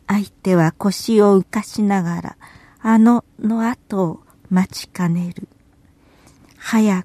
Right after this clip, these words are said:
くとせき立てられる気がする。近寄れぬ者はますます離れてゆく。情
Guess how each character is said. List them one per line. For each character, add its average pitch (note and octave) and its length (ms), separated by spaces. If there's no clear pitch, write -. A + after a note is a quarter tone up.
く - 140
と - 120
せ - 260
き - 140
立 A3+ 200
て A#3+ 200
ら A3+ 120
れ B3 160
る F3 120
気 - 220
が F3 180
す - 280
る。 D#4+ 160
近 - 380
寄 A3 180
れ A3 160
ぬ F#3+ 160
者 F#3+ 420
は - 140
ま G3 160
す - 240
ま C#4+ 140
す G#3 200
離 G#3+ 400
れ G3 140
て - 260
ゆ F3+ 180
く。 - 120
情 G3 400